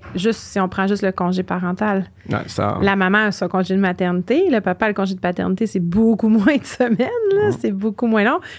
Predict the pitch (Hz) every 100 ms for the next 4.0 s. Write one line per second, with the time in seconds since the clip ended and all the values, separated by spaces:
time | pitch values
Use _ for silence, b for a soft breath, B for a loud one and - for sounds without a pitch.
0 | B 220 214 208 220 208 196 202 190 196
1 | 185 214 208 185 196 190 180 196 196 -
2 | 311 320 285 - 320 320 - 302 127 123
3 | 127 117 110 120 117 117 123 127 -